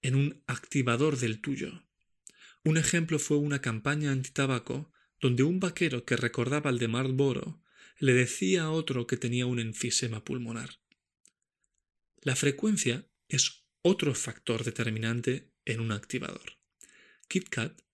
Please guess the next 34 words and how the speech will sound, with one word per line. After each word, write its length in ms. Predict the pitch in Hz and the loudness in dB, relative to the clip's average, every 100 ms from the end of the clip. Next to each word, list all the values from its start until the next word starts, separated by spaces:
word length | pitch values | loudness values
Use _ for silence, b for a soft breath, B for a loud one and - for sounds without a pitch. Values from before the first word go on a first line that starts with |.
| b b b | b b b
eligió 560 | 135 123 117 - 160 147 | 2 2 0 0 2 2
el 200 | 127 - | 0 0
café 600 | 110 - - 170 160 - _ _ | -2 -2 0 -2 -2 -14 _ _
en 140 | 139 113 | -4 -2
lugar 280 | 110 127 | 0 0
del 140 | 143 135 | -2 -4
chocolate 420 | - 135 139 139 | -2 0 0 0
caliente 580 | 143 139 139 120 117 - B B | -2 0 0 0 -4 -6 B B
porque 280 | - 147 147 | 0 0 0
el 100 | 156 | -4
primero 360 | - 151 143 139 | 0 2 2 2
se 160 | - | 0
consume 420 | 139 127 - 131 123 | 0 -2 0 0 0
todo 320 | - 135 127 | 2 4 4
el 60 | |
año, 360 | 135 139 117 - _ _ | 4 0 -4 -8 _ _
mientras 380 | 165 151 151 - | -6 -2 0 0
que 100 | 156 | 2
el 80 | 147 | 2
segundo, 600 | - 156 190 143 110 107 B B B | 2 4 2 2 -2 -4 B B B
aunque 380 | - 143 135 139 | -2 -2 0 -2
casara 420 | - 123 - 220 | 0 2 2 0
mejor 440 | 160 123 - 147 - | 0 -2 0 -2 0
con 140 | 123 | 0
el 100 | 120 | 0
producto, 540 | 143 147 160 - 117 120 B B B | 0 -2 -2 -4 -4 -6 B B B
es 180 | 143 - | 0 2
más 240 | 127 - | 2 0
estacional. 840 | 123 - 120 - 123 117 117 - _ _ _ _ - b b b b b | 2 2 2 -4 -6 -8 -10 -14 _ _ _ _ -20 b b b b b
La 180 | - 190 | -2 0
frecuencia, 800 | - 165 - 160 110 - 127 202 - _ _ | 2 -2 2 2 2 0 -2 -4 -8 _ _
por 180 | 175 160 | -2 2
lo 120 | 147 | 0
tanto, 460 | 143 135 131 135 | 0 -2 0 -2